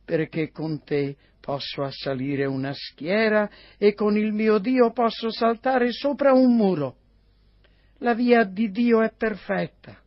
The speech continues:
la parola dell'Eterno è purificata col fuoco. Egli è lo scudo di tutti coloro che si rifugiano in lui.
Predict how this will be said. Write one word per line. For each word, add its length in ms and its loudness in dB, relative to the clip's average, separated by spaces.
la 120 2
parola 460 4
dell'Eterno 760 2
è 140 4
purificata 960 -2
col 220 -4
fuoco. 640 -6
Egli 380 -2
è 180 2
lo 220 -2
scudo 680 -8
di 180 -12
tutti 380 -12
coloro 480 -6
che 140 -14
si 180 -14
rifugiano 600 -10
in 120 -6
lui. 360 -10